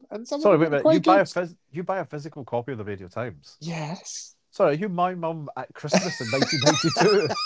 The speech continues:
Speaker 1: The Radio Times is a great thing to
Speaker 2: Oh my
Speaker 1: have.
Speaker 2: God, I didn't know it's still a thing. I thought it was just at Christmas now you got T V Times and Radio. Does it encompass everything now? 'Cause remember you used to get Radio Times and T V Times.
Speaker 1: Yes, yes,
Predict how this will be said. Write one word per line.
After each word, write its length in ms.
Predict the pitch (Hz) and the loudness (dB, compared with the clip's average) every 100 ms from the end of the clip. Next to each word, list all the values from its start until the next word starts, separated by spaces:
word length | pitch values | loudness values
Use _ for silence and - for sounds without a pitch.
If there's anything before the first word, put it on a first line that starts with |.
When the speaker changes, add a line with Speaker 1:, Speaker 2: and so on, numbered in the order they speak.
| 1077 1077 1077 - 1077 1077 1077 1077 - _ _ 285 349 339 - | -8 -6 -8 -10 -12 -12 -14 -16 -18 _ _ -10 -8 -6 -4
Speaker 1:
The 80 | 320 | -2
Radio 320 | 339 370 381 | -2 -2 -2
Times 300 | 370 359 311 | -2 -2 -4
is 120 | 294 | -8
a 60 | 262 | -8
great 580 | 143 123 175 320 302 | -10 -6 -2 -2 -2
thing 240 | - 339 294 | 0 0 2
to 80 | 320 | 0
Speaker 2:
Oh 80 | |
my 160 | 285 254 | 2 0
Speaker 1:
have. 340 | 117 120 120 | -2 -6 -10
Speaker 2:
God, 120 | - - | -18 -10
I 40 | |
didn't 200 | 262 294 | -8 -2
know 60 | 226 | -2
it's 100 | - | -2
still 240 | - 101 | -2 -4
a 40 | - | -4
thing. 380 | 107 185 262 - | -4 -2 -4 -4
I 60 | 214 | 0
thought 100 | 247 | 2
it 20 | |
was 80 | 208 | 2
just 120 | 175 131 | 0 -4
at 80 | |
Christmas 360 | - 110 180 185 | -4 -6 -6 -2
now 60 | 240 | 0
you 120 | 180 | 2
got 160 | 131 - | 0 0
T 100 | 123 | 0
V 140 | 120 | 0
Times 260 | 117 113 104 | 2 0 0
and 80 | |
Radio. 220 | 101 107 - - - | -4 -6 -8 -18 -4
Does 160 | - 170 | 2 4
it 80 | 185 | 2
encompass 380 | - 220 208 | 2 2 2
everything 360 | 175 165 202 208 | 0 -2 -6 -6
now? 220 | 175 98 | -6 -6
'Cause 180 | 87 127 | -8 -6
remember 200 | 214 220 | -4 -4
you 40 | |
used 140 | 208 - | -6 -6
to 60 | |
get 160 | 156 107 | -4 -4
Radio 200 | 113 127 | -4 -6
Times 260 | 117 107 98 | -6 -6 -8
and 140 | 98 | -8
T 160 | - 110 | -6 -4
V 140 | 143 | -2
Times. 500 | - 107 73 - - _ _ - | -2 -2 -4 -16 -20 _ _ -8
Speaker 1:
Yes, 600 | 175 214 - - - - | 0 2 2 -4 -10 -2
yes, 400 | 175 - 170 - | -2 0 -2 -6